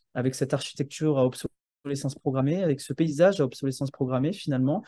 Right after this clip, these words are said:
euh, la question du patrimoine, la question de la transmission, euh, c'est quelque chose qui, qui peut, dans nos métiers, redonner du sens à ce qu'on fait. C'est vraiment important, je crois. Qu'est-, qu'est-ce que nous, on va laisser comme trace ?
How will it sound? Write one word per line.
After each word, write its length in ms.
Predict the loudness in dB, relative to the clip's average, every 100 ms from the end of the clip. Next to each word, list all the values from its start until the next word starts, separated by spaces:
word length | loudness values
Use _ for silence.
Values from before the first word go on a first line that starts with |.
| -14 -20 _
euh, 80 | 2
la 120 | 2
question 340 | 2 -4 -2 -4
du 100 | 0
patrimoine, 580 | -2 -4 -2 0 0
la 120 | 0 -2
question 340 | -6 -6 -2
de 280 | 0 0 0
la 180 | 0 0
transmission, 720 | -2 -4 -2 -2 -4 -4 -8 -8 _ _ _ _ _ -2
euh, 200 | -2 -2 -8 -18 -20 _ -18
c'est 200 | -10 -2
quelque 200 | -2 -2
chose 280 | -2 -2 -4
qui, 500 | -8 -2 0 -2 -6
qui 140 | -14 -12
peut, 200 | -2 2
dans 120 | 4
nos 100 | 4
métiers, 260 | 2 2
redonner 460 | -2 2 2 4 2
du 80 | 0
sens 220 | -4 -4
à 40 |
ce 60 | -4
qu'on 100 | -6
fait. 220 | -6 -6
C'est 200 | -8 -6
vraiment 220 | 0 2 2
important, 360 | 0 -4 -4
je 80 | -4
crois. 180 | -4 -2
Qu'est-, 180 | 0 0
qu'est-ce 200 | -2 2
que 80 |
nous, 160 | 4 4
on 100 | 4
va 180 | 6 6
laisser 440 | 6 2 -2 -4
comme 180 | -4 -6
trace ? 340 | -4 -6 -6